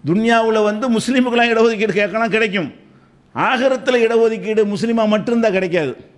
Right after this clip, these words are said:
நீ வெளிப்படையா செஞ்ச, "எனக்கு இந்த செயல் எனக்கு என்னத்துக்கு?" என்னை ஏற்க வேண்டிய விதத்தில் ஏற்றால்தான் அது எனக்கு தேவை.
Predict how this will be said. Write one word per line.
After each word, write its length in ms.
நீ 140
வெளிப்படையா 500
செஞ்ச, 220
"எனக்கு 220
இந்த 200
செயல் 240
எனக்கு 240
என்னத்துக்கு?" 500
என்னை 320
ஏற்க 380
வேண்டிய 340
விதத்தில் 480
ஏற்றால்தான் 760
அது 140
எனக்கு 280
தேவை. 520